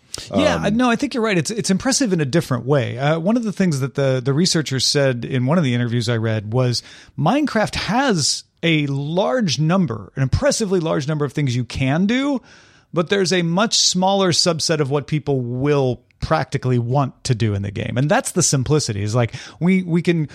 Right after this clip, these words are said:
Speaker 1: we can make sure that the algorithm knows how to move a block around and put
Speaker 2: Mm-hmm.
Speaker 1: a block on another one. The complexity, like you say, comes from when a human says, "Well, I want you to do this." And it's a much more complex version of these,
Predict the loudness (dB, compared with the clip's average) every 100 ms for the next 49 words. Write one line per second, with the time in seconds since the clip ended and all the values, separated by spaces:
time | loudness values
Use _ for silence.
0 | -6 -2 0 0 0 0 0 -2 0 -2
1 | -4 -12 -4 0 2 2 0 0 0 0
2 | 2 0 0 0 0 0 -2 0 0 0
3 | -2 -6 -8 -10 -16 -18 -20 -6 -4 0
4 | 2 4 4 4 4 2 -2 0 -2 -2
5 | -6 -10 -12 -18 -2 0 0 0 0 0
6 | 0 0 -2 -2 0 0 0 -2 -2 -8
7 | -20 _ -8 -2 2 2 0 0 0 0
8 | -2 -4 -2 0 0 2 2 2 0 0
9 | -2 -2 0 -2 -2 -4 -4 -4 -4 -2
10 | 0 0 0 -4 -4 -8 -20 -2 2 2
11 | 4 2 2 0 -2 -2 -4 0 0 0
12 | -2 0 2 2 0 0 -2 -4